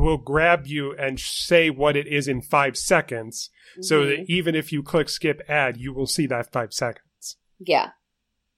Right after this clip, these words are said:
Speaker 1: So, what do you do if you want to listen to an entertaining podcast where people know what they're talking about?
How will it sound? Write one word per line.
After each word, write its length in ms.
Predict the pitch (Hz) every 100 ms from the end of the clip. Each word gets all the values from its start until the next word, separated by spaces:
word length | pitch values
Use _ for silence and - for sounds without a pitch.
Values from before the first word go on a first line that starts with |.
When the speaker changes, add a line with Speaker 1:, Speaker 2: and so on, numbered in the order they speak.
| _ _ _ _ _ - _ _ _ _ _ _ _ _ _ _
Speaker 1:
So, 420 | - 175 127 - _ _ _ _ _ _ _ _ _ _
what 140 | 143 170
do 60 | 208
you 140 | 208
do 280 | 180 175 175
if 200 | 151 147
you 120 | 151
want 180 | 151 151
to 60 |
listen 280 | 151 147 147
to 200 | 139 143
an 140 | 139 147
entertaining 640 | 147 156 180 156 156 143
podcast 680 | 139 131 123 127 117 - - _ _ _ _ _ _ -
where 200 | 147 147
people 300 | 160 151 143
know 160 | 143
what 180 | 143 143
they're 200 | 143 131
talking 400 | 147 135 - 117
about? 300 | 110 110